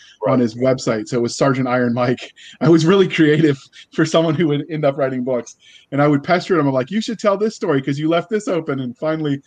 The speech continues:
Speaker 2: he's like, "J R, you just need to write this your dang self and leave me alone. I need to sleep." <laughs> And, and that's how the story of my first series came along. So that's what
Speaker 1: Cool.
Speaker 2: I've learned. If you wanna ever write, get up writing a book, you tell another author how they should write it, and you'll end up,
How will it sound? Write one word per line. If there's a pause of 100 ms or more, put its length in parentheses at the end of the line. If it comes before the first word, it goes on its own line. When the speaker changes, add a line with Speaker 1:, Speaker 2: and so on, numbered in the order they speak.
(380)
Speaker 2:
he's
like,
"J
R,
you
just
need
to
write
this
your
dang
self
and
leave
me
alone.
I
need
to
sleep." (420)
<laughs>
And,
and
that's
how
the
story
of
my
first (100)
series
came
along. (520)
So (1040)
that's
what
Speaker 1:
Cool.
Speaker 2:
I've
learned.
If
you
wanna
ever
write, (200)
get
up (100)
writing
a
book,
you
tell
another
author
how
they
should
write
it,
and
you'll
end
up,